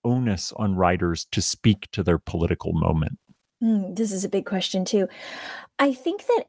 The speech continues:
Speaker 2: any kind of creative work that you do is going to be political by nature,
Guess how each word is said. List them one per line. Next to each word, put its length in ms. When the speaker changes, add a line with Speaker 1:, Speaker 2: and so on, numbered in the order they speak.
Speaker 2:
any 360
kind 320
of 140
creative 520
work 380
that 240
you 160
do 600
is 300
going 400
to 140
be 160
political 560
by 180
nature, 460